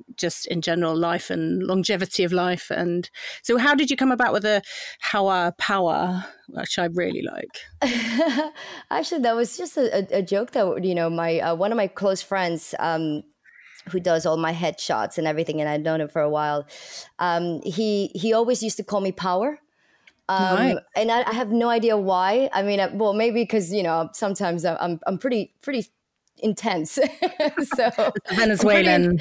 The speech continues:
Speaker 2: pretty, you know, the Venezuelan New Yorker in me.
Speaker 1: Yeah.
Speaker 2: Um, so he would always call me Power. And, um, and then, you know,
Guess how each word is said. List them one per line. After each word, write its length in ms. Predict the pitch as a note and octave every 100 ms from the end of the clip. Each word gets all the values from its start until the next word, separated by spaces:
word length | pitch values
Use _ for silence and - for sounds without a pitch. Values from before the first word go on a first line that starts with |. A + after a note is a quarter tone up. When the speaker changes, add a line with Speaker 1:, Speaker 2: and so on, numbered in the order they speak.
| - -
Speaker 2:
pretty, 140 | D#4
you 60 | C#4+
know, 60 |
the 80 | B3
Venezuelan 520 | A#3+ A#3 A3 B3 A#3+ A3+
New 80 | A3
Yorker 420 | A3 A3 G#3+ G3+
in 200 | G3+ G#3
me. 220 | F3 F#3 - - -
Speaker 1:
Yeah. 380 | F#3 C4 - A3
Speaker 2:
Um, 200 | G#3 -
so 140 | - A#3+
he 120 | C4
would 100 | B3+
always 260 | B3+ C#4 D#4
call 140 | - D4
me 120 | A#3+
Power. 520 | - A3 G3+ D#3+ E3+ - - - - -
And, 380 | F#3+ F#3+ F#3+ G3
um, 540 | F#3 F3+ F3+ F3 D#3+ - _ _ _ G#3
and 140 | A3
then, 220 | A3 A3 A3+
you 120 | A3+
know, 300 | G3 F#3+